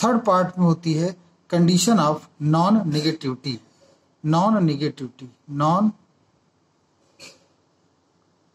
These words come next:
non-negativity। तो ये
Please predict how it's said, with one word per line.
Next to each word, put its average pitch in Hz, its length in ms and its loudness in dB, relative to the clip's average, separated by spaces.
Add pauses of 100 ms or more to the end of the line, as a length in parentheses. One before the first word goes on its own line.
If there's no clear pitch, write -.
(1080)
non-negativity। 139 800 -2 (500)
तो 165 60 -10
ये 208 240 -2